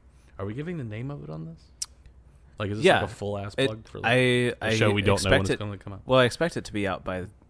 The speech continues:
Speaker 2: now.
Speaker 1: Okay.
Speaker 2: This
Speaker 1: Uh,
Speaker 2: is, like, the second week in October.
Speaker 1: But it's, it's, the card game itself is called Magic: The Gathering. It's usually abbreviated to the term M T G.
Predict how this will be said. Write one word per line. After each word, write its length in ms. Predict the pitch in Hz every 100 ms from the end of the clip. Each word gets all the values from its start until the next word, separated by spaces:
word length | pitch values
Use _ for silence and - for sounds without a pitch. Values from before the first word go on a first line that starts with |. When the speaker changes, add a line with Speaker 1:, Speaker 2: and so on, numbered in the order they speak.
| -
Speaker 2:
now. 380 | 98 92 95 95 - _ 113
Speaker 1:
Okay. 300 | 117 - - - - 269 - _ - - - - -
Speaker 2:
This 100 | 110
Speaker 1:
Uh, 100 | 131
Speaker 2:
is, 100 | 117
like, 160 | 110 98
the 80 | 101
second 320 | - 92 85
week 160 | 95 95
in 60 |
October. 500 | 90 - 92 87 92 - - 123
Speaker 1:
But 340 | 127 123 135
it's, 180 | 131 -
it's, 300 | 139 - - - -
the 160 | 135 135
card 240 | 196 208
game 160 | 208 170
itself 280 | - 131
is 80 | 113
called 160 | - 104
Magic: 380 | 101 110 113 -
The 80 |
Gathering. 540 | 95 98 101 98 95 92
It's 140 | 90 117
usually 240 | 101 101
abbreviated 500 | 92 101 95 95 90
to 60 | 98
the 100 | 92
term 280 | 98 92 90
M 200 | 101 98
T 240 | - 95
G. 480 | 92 98 95 90